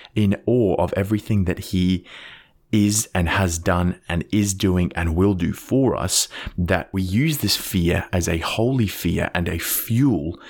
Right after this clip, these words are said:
that actually fires us into action and gives us the drive to want to live a life of impact and to spread the gospel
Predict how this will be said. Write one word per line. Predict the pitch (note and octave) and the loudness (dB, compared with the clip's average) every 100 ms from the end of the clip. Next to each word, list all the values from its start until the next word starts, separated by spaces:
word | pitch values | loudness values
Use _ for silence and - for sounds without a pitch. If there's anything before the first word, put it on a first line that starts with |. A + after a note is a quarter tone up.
| - - - | -16 -14 -4
that | F#2+ - | -2 0
actually | A#2 - - | -2 -2 -2
fires | G2+ - - G#2+ A#2+ B2 G#2+ | -2 -4 -4 -2 0 2 2
us | G2 F#2 | 0 0
into | G#2 G#2 F#2+ - | 0 0 0 -4
action | F#2 - - E2+ - - | -6 -2 -2 -2 -4 -4
and | F2+ E2+ | -2 -2
gives | - C#3 C#3+ | 0 0 2
us | B2+ | -2
the | G#2+ | -2
drive | F2+ F#2+ G2 A#2 E2 - - | 0 2 2 2 0 -4 -6
to | - F#2+ | 0 0
want | E2+ F#2+ A#2 | 2 2 2
to | - G2+ F#2 - - | 2 2 2 -2 -2
live | F2 G#2+ A2 | 2 2 2
a | G2 | 2
life | F2+ F2 F2 | 2 0 -2
of | D#2+ - | -4 0
impact | A2+ - - - - | 0 0 -2 -2 -2
and | F2+ | -2
to | - F2 | 0 0
spread | - - - G2+ G#2 G2 | 2 0 0 0 0 0
the | F2 | 0
gospel | F#2+ F2 - - F2 E2+ | 0 0 -4 -2 0 0